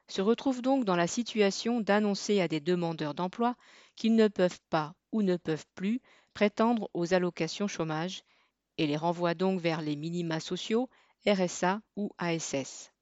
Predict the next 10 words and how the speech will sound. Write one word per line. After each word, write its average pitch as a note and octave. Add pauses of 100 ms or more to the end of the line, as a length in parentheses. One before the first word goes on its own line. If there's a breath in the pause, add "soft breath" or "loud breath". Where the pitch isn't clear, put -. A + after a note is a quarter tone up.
(640)
À E3
cela A3
s'ajoute, G3
bien D#3
entendu, E3 (320 soft breath)
l'insuffisance F#3+
du E3+
nombre F#3+
de F3+
conseillers. D#3+